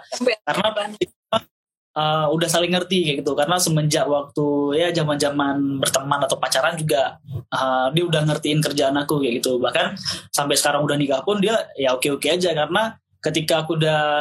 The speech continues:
Speaker 2: eh, selesaiin kerjaan itu, aku bisa di rumah sampai berhari-hari juga kayak gitu. Mulai itu dari ngedit, eh, atau ya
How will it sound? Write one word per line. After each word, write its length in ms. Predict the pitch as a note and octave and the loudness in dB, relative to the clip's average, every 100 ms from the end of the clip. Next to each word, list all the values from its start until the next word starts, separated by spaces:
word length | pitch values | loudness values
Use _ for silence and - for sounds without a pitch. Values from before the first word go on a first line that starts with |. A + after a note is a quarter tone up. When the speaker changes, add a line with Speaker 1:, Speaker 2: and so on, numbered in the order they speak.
| D3 | -2
Speaker 2:
eh, 400 | D3+ - C#3+ C#3+ | -6 -2 0 2
selesaiin 400 | C#3 D#3 D#3+ D#3+ | 2 2 2 0
kerjaan 240 | D#3 D#3 C#3+ | 0 0 0
itu, 160 | D3 | 0
aku 240 | G#3+ - A3 | 0 0 0
bisa 240 | F3+ E3+ | 2 2
di 380 | D#3 D3 C#3+ C#3+ | 2 0 0 0
rumah 240 | D3 F3+ | 0 0
sampai 240 | G3+ D3+ D3+ | 2 2 0
berhari-hari 480 | - D3 D#3 D3+ D3 | 0 2 2 2 2
juga 320 | F3 E3+ D#3 | 2 0 0
kayak 160 | D3 | -2
gitu. 80 | D3+ | -2
Mulai 240 | C#3+ C#3 C#3 | 0 0 0
itu 160 | D3 | 0
dari 160 | C#3 C#3 | 0 0
ngedit, 560 | D3 E3 F3+ F3 E3 | -2 0 0 2 0
eh, 420 | - C#3+ C#3 C3+ B2+ | -4 -2 2 2 0
atau 400 | C3+ D#3+ F3 F3+ - - - - _ | -2 0 0 -2 -4 -4 -4 -8 _
ya 580 | C#3+ C#3 C#3 C#3 C#3 | 0 2 2 2 0